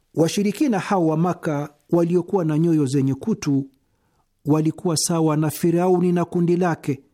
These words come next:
ambao waliona miujiza mikubwa ya Nabii Musa alayhi salam, kama kubadilika fimbo kuwa joka kubwa, lakini hawakumwamini mtume huyo wa Mungu.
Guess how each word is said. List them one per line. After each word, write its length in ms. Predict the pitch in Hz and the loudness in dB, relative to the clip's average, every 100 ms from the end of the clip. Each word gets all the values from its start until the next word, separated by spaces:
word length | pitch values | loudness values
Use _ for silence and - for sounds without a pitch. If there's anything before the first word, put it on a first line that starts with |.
| _ _ _ _ - | _ _ _ _ -2
ambao 560 | 147 151 170 156 151 - | 0 2 2 2 -2 0
waliona 480 | 156 151 175 160 156 | 0 2 2 2 2
miujiza 520 | 156 156 185 160 160 | 2 2 0 0 0
mikubwa 480 | 160 160 220 170 156 | 0 0 -2 2 0
ya 80 | |
Nabii 300 | 147 139 147 | 0 -2 0
Musa 560 | 151 175 160 156 147 143 | 0 0 -2 -2 -4 -6
alayhi 440 | 143 151 160 - 143 | -4 0 0 -2 -8
salam, 580 | - 139 175 180 175 170 _ _ _ _ _ _ _ _ _ _ _ _ | -4 -2 0 0 -2 -4 _ _ _ _ _ _ _ _ _ _ _ _
kama 540 | - 240 285 220 190 165 | 0 2 2 0 0 -4
kubadilika 720 | - 160 151 147 160 175 170 139 | -4 -2 0 -2 -2 -2 -2 -6
fimbo 460 | - 226 185 156 | 0 0 2 0
kuwa 300 | 151 175 147 | 0 -2 -2
joka 320 | 135 135 - | -2 -4 -4
kubwa, 600 | 123 269 233 139 127 123 - _ - - 156 | -4 -2 0 0 0 -4 -10 _ -20 -6 -4
lakini 440 | 156 - 214 190 | -4 -2 0 0
hawakumwamini 1000 | 165 208 208 202 208 196 196 220 185 156 | 0 0 0 0 0 0 2 2 2 0
mtume 340 | 147 175 151 | 0 0 0
huyo 320 | 131 147 139 127 | 0 0 0 0
wa 100 | 123 | 0
Mungu. 400 | 127 123 131 | 0 -2 -6